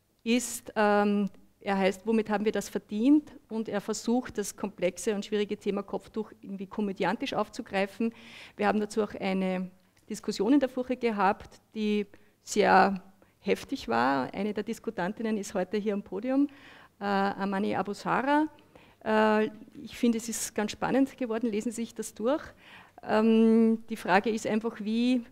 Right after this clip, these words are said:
kann man versuchen, ein verfahrenes Thema irgendwo noch auf einer Metaebene irgendwo anders zu beleuchten und ins Gespräch zu kommen. Ich möchte jetzt, äh, zu den Leuten kommen, die heute in einer anderen Runde mit, äh,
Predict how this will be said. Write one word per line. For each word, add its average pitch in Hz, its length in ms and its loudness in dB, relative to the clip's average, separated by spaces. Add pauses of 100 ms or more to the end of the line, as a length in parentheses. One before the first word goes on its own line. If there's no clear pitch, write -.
kann 214 160 0
man 226 140 2
versuchen, 240 520 -2
ein 214 300 0
verfahrenes 220 800 0
Thema 214 340 0
irgendwo 208 320 -2
noch 202 140 -8
auf 208 100 -10
einer 196 300 -4 (340)
Metaebene 196 840 -2
irgendwo 190 520 -4 (400)
anders 208 300 -2
zu 214 100 -8
beleuchten 202 520 -2
und 196 120 -6
ins 202 240 -8
Gespräch 170 420 -6
zu - 80 -6
kommen. 165 380 -6 (1000)
Ich - 200 -6
möchte 220 320 6
jetzt, 240 240 4
äh, 214 320 6 (920)
zu 220 180 -6 (240)
den 214 120 4
Leuten 202 360 4
kommen, 220 260 0
die 220 140 -2
heute 226 560 4 (100)
in 220 80 -2
einer 208 160 0
anderen 247 320 4
Runde 247 460 6
mit, 220 320 0
äh, 208 340 -2